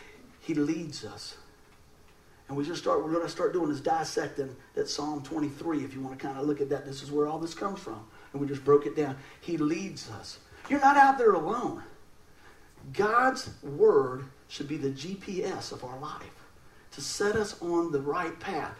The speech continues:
so that we can be lit, led and rest in his peace and follow. He's with us. He's never leaving us. He says, "I'll never forsake you, never leave you," right? Let's keep on rolling with this. He comforts us.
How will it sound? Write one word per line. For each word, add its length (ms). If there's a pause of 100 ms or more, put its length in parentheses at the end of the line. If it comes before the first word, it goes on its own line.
(160)
so 140
that 220
we 280
can 280
be 160
lit, 400
led 380 (220)
and 180
rest 240
in 60
his 160
peace 400 (1300)
and 140
follow. 460 (1040)
He's 260
with 280
us. 160
He's 160
never 240
leaving 340
us. 200 (260)
He 80
says, 160
"I'll 120
never 220
forsake 540
you, 80
never 240
leave 300
you," 120
right? 300 (480)
Let's 100
keep 220
on 160
rolling 280
with 140
this. 300 (960)
He 120
comforts 540
us. 320